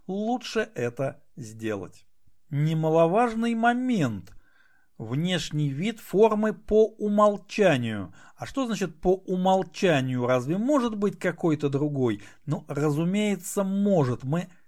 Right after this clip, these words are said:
прекрасно помним, что технологическая платформа позволяет изменять внешний вид формы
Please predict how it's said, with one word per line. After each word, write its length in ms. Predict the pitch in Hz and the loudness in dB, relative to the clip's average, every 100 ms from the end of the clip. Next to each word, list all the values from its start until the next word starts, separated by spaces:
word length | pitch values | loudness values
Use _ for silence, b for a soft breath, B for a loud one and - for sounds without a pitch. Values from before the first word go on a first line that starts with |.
| b | b
прекрасно 560 | - 175 202 190 - 156 | -6 -4 2 2 2 -6
помним, 520 | 151 247 269 214 151 | -4 -2 0 0 -2
что 180 | - 147 | -2 -4
технологическая 800 | 143 139 170 185 170 160 170 160 | -4 -6 -6 -6 -12 -8 -2 -2
платформа 640 | 156 175 175 254 247 185 147 | 2 0 0 -2 0 0 -2
позволяет 1080 | - 214 170 170 202 202 208 196 170 147 - | 0 0 0 2 2 2 4 6 6 2 -4
изменять 680 | 208 180 196 214 202 160 143 | -10 -6 -4 -2 0 0 -2
внешний 500 | 156 170 - 156 151 | -2 -2 -2 -4 -4
вид 200 | 160 156 | -4 -6
формы 480 | - 269 226 185 | -2 0 0 -2